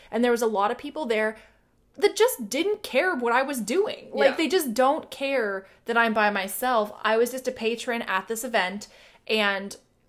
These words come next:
Speaker 1: that was kind of a turning point for me because I was like, I was scared to do this. I was nervous. Like, you know, I didn't even wanna have to be that kind of, like, oh, looking for parking by myself and, like,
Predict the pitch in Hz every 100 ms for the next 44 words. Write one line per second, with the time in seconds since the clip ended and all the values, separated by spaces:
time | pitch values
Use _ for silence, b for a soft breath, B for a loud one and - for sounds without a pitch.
0 | _ 196 247 247 262 254 226 240 220 214
1 | 226 220 220 208 147 196 160 180 214 202
2 | 196 196 190 - 190 214 247 - 226 208
3 | 202 190 185 185 175 185 - - 202 202
4 | 208 214 208 190 180 185 - B B B
5 | B B 202 180 - - 240 196 165 180
6 | - _ 240 285 359 349 330 320 285 269
7 | 285 285 277 262 277 269 254 277 254 277
8 | 311 339 330 277 285 302 277 247 254 240
9 | - 220 220 220 254 247